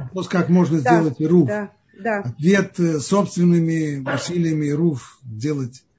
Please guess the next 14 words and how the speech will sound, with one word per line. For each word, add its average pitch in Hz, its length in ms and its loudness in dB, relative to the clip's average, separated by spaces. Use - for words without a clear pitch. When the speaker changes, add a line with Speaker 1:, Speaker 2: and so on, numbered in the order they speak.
Speaker 1:
практически 156 440 -6
невозможно, 165 560 2
потому 156 300 -2
что 131 100 -4
для 151 140 0
того, 156 180 -4
чтобы 147 160 -2
сделать 160 340 0
ируф, 156 260 2
нужно 143 280 -2
иметь 151 320 -2
очень 156 260 0
серьезные 151 520 2
знания 135 600 0